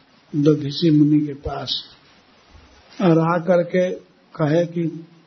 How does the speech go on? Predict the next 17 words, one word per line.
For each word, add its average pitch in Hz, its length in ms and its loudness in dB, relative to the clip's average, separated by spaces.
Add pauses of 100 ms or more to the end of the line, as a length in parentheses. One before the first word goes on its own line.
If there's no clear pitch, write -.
(800)
आपके 151 460 2
पास 175 500 -2 (260)
अश्विनी 165 420 0
कुमार 165 440 -2
दोनों 160 320 0
भाई 156 280 -2
आए 170 280 0
थे। 143 340 -8 (1500)
तब 165 300 0 (120)
दधीची 143 400 0
मुनि 165 240 2
ने 160 100 0
कहा 156 240 -2
कि 147 120 -8
हाँ, 156 540 -2
आए 160 200 -2
थे। 151 240 -16